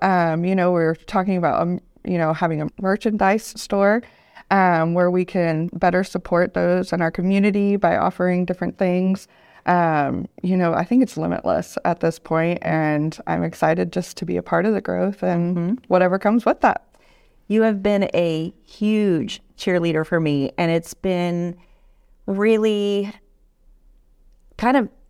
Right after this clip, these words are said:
Speaker 2: inspiring to see someone who also is excited about it and that you support me so well. And I appreciate you. I appreciate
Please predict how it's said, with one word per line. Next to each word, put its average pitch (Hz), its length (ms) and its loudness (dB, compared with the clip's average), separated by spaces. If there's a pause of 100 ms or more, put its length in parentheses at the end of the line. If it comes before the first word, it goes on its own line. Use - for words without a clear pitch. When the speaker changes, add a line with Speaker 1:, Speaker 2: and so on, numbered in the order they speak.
Speaker 2:
inspiring 175 840 2 (440)
to 226 140 -2
see 190 640 0
someone 185 480 2
who 185 500 0
also 175 840 2
is 165 500 -2 (300)
excited 269 340 2
about 247 260 4
it 233 300 2
and 180 220 0
that 175 240 2
you 185 100 -2
support 190 320 -4
me 180 80 -2
so 220 220 -2
well. 156 420 2 (420)
And 175 400 0
I 190 60 0
appreciate 180 720 -2
you. 160 340 -2
I 165 80 2
appreciate 175 680 0